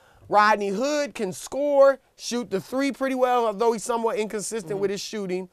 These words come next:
Speaker 1: They won't get in the way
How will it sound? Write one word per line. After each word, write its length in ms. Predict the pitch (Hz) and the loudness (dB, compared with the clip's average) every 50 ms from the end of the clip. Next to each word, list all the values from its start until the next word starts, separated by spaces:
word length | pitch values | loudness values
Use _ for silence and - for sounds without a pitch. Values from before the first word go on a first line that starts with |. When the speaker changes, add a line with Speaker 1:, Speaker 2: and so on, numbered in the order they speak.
| _ _ _ _ _ _ _ _ _ _ _ _ _ _ | _ _ _ _ _ _ _ _ _ _ _ _ _ _
Speaker 1:
They 300 | - 139 165 233 262 320 | -10 -2 4 6 6 6
won't 400 | 311 285 277 277 277 262 240 196 | 6 4 6 6 6 6 4 0
get 240 | 160 214 247 220 - | -4 -4 -4 -2 -2
in 180 | 233 226 214 160 | -4 -4 -4 -2
the 140 | 175 190 180 | -4 -4 -4
way 560 | 170 165 185 208 202 180 160 143 131 127 | -2 -2 0 2 2 2 2 -2 -6 -12